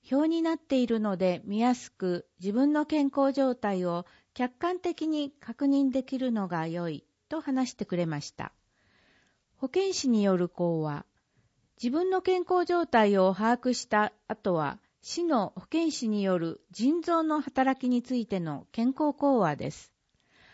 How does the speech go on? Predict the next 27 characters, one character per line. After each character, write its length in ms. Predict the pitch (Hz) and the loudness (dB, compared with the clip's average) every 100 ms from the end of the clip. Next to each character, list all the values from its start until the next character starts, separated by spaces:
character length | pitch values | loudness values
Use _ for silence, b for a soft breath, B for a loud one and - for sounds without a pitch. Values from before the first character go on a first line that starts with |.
| b b _ _ | b b _ _
腎 280 | 220 240 240 | 2 4 4
臓 320 | 240 226 208 | 4 4 4
は 260 | 196 185 - | 2 0 -4
辛 400 | - 247 285 330 | -6 0 0 2
抱 220 | 359 349 | 2 0
強 320 | 330 320 285 | 0 0 2
い 80 | 214 | 0
器 160 | 214 208 | -4 -4
官 300 | 202 185 156 | -2 -2 -4
で、 220 | 139 - _ _ _ _ | -6 -8 _ _ _ _
他 120 | 277 | -2
の 220 | 311 285 | 2 2
器 140 | 262 233 | 0 -4
官 300 | 233 226 208 | 0 0 0
よ 160 | 190 | 0
り 240 | 180 175 175 b - | -2 -4 -8 b -12
自 140 | 185 | -4
覚 260 | - 302 320 | 2 2 2
症 300 | 302 302 285 | -2 0 0
状 200 | 226 208 | 0 0
が 160 | 185 202 | 0 0
出 160 | 214 | 2
に 160 | 220 269 | 2 2
く 160 | - | 0
い 120 | 262 208 | -2 -2
た 160 | 190 | -4
め、 260 | 180 170 | -4 -6